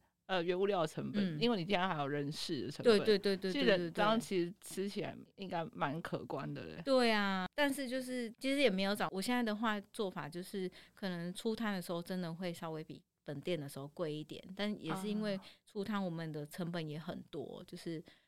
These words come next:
Speaker 2: 比如说车费啊，然后在现场
Speaker 1: 啊，场-，
Speaker 2: 有
Speaker 1: 比如场地费或者是
Speaker 2: 对，对，对，对，对，
Speaker 1: 啊。
Speaker 2: 然后可能到，比如说台北，我，我有需要再请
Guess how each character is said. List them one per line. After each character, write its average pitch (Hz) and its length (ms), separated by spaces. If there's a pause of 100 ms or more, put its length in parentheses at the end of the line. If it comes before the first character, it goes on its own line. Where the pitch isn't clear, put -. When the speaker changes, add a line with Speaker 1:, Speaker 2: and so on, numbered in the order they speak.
(140)
Speaker 2:
比 - 120
如 165 60
说 170 160
车 175 360
费 175 320
啊， 143 400
然 151 100
后 165 340 (300)
在 185 160
现 175 240
场 170 100 (120)
Speaker 1:
啊， 175 120
场-， 190 260
Speaker 2:
有 160 60
Speaker 1:
比 185 80
如 196 120
场 185 200
地 196 140
费 190 240
或 196 100
者 180 100
是 - 40
Speaker 2:
对， 226 120
对， 170 80
对， 208 180
对， - 100
对， 196 160
Speaker 1:
啊。 170 80
Speaker 2:
然 175 160
后 214 160
可 202 140
能 165 240
到， 190 360 (300)
比 202 80
如 175 80
说 202 140
台 196 240
北， 175 180
我， 156 260 (120)
我 180 120
有 170 140
需 165 160
要 180 220
再 180 120
请 156 320